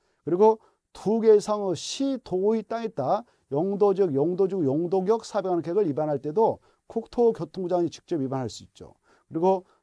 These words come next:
두 개 이상의 시, 군의 땅에 있다가 지역, 지구, 구역 사업하는 계획을 위반할 때는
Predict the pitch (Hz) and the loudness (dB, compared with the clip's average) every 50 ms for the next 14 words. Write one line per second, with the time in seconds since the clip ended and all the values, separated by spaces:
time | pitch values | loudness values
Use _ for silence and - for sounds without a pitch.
0 | _ _ _ - - 170 196 208 196 202 202 196 185 - 196 190 180 170 165 151 | _ _ _ -10 -4 -2 -2 0 2 2 2 2 0 -2 -4 -4 -4 -4 -4 -6
1 | - - - - - 262 254 233 - - 180 180 180 170 156 - 190 175 170 160 | -6 -8 -10 -6 -6 -6 -6 -6 -6 -4 -2 0 0 0 -2 -2 -4 -4 -2 -4
2 | 151 - 156 151 165 208 214 - - - - - 160 170 170 165 135 - - 156 | -4 -4 -6 -4 -2 -4 -4 -4 -8 -12 -8 -4 -2 0 0 -2 -4 -6 -10 -8
3 | 151 160 - - - 165 175 190 - - 208 196 185 165 151 156 151 151 143 131 | -8 -8 -8 -6 -6 -6 -6 -6 -6 -8 -8 -6 -6 -6 -6 -6 -6 -6 -4 -6
4 | 135 127 139 135 120 - 190 233 240 | -6 -8 -8 -10 -8 -6 -4 -4 -4